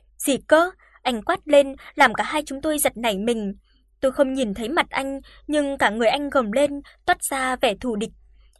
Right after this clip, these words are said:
"Làm thế quái nào mà bà biết hợp hay không hợp với tôi hả?" "Cậu có nhu cầu, Christian,"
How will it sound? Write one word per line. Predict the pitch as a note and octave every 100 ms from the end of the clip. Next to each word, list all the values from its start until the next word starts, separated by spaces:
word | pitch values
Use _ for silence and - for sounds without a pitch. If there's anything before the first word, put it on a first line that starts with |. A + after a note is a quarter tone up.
| _
"Làm | D4 A#3+
thế | C4
quái | C4 C4 D4+
nào | F#4+
mà | C4 G#3+
bà | A3 G#3
biết | D4 - _
hợp | - C4+ -
hay | D#4+
không | E4+ D#4+
hợp | D#4 -
với | C4+
tôi | E4 D#4+
hả?" | D4 F#3+ C#4 _ _ _ _ _ -
"Cậu | A3
có | - G#3+
nhu | C4+ C#4+
cầu, | - G#3+ F#3+ F3+
Christian," | D#4 - - C#4+ - B3 C4